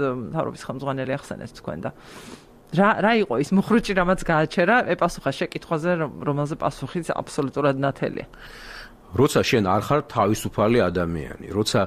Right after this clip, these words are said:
Speaker 2: შენ არ ხარ ლაღი, როცა შენ ხარ სრულად დამოკიდებული,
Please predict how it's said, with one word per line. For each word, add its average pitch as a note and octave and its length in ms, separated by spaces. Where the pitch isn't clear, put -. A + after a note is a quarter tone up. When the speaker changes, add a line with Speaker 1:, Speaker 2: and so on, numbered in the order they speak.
Speaker 2:
შენ D3 580
არ G2+ 200
ხარ A#2+ 220
ლაღი, F#2+ 600
როცა A#2+ 240
შენ C#3 180
ხარ C3 160
სრულად D#3+ 640
დამოკიდებული, A2+ 920